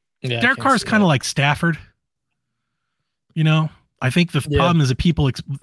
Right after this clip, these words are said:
Speaker 2: what people put the expectation, they want him to, like, be the guy, you know, like the John Elway, the Tom Brady. It's like, he's not that guy. But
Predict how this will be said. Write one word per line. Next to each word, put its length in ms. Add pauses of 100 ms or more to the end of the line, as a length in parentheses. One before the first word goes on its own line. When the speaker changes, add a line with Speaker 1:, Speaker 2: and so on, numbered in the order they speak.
Speaker 2:
what 280
people 280
put 160
the 100
expectation, 480
they 100
want 240
him 180
to, 120
like, 260
be 200
the 220
guy, 400 (600)
you 80
know, 140
like 240
the 120
John 300
Elway, 480
the 80
Tom 280
Brady. 400 (400)
It's 100
like, 100
he's 120
not 160
that 180
guy. 380 (680)
But 200